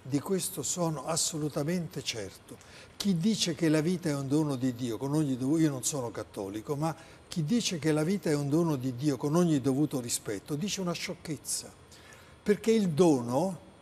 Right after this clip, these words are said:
è quello per il quale io prendo questa penna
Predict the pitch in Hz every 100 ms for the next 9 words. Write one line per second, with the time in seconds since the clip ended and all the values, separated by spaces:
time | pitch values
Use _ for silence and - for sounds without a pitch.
0 | - - - 190 - 240 202 160 165 143
1 | - 170 147 160 165 139 123 123 - 170
2 | 196 180 139 - 151 - - 123 135 117
3 | 104 117 160